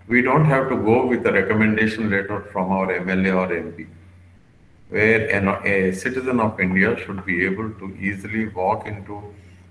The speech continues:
a government department and he, he or she should be treated with respect. They should be offered a chair, and after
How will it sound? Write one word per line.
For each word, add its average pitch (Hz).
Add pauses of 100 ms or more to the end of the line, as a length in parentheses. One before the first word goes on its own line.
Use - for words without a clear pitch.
a 95
government 95
department 92
and 90
he, 110
he 110
or 101
she 110
should 95
be 90 (100)
treated 110 (1000)
with 135
respect. 107 (760)
They 95
should 98
be 104
offered 98
a 92
chair, 107
and 92
after 92